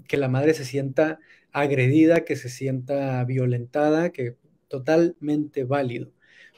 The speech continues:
Pero hablar desde esa posición, desde esa postura a su hijo y decirle, "Tu padre es malo, es un monstruo, es un villano, es un esto, es un otro", aun si es cierto,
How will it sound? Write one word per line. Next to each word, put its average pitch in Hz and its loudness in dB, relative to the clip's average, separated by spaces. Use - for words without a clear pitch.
Pero 156 8
hablar 160 4
desde 147 2
esa 151 -2
posición, 139 -4
desde 127 -6
esa 151 -6
postura 131 -6
a 185 -2
su 170 -2
hijo 147 -2
y 131 -2
decirle, 143 -4
"Tu - -8
padre 156 6
es 147 2
malo, 151 4
es 143 -6
un 147 -6
monstruo, 147 0
es 131 -4
un 151 -4
villano, 147 -2
es 127 -8
un 147 -8
esto, 156 -4
es 143 -12
un 151 -2
otro", 190 0
aun 208 6
si 277 0
es 233 2
cierto, 185 -2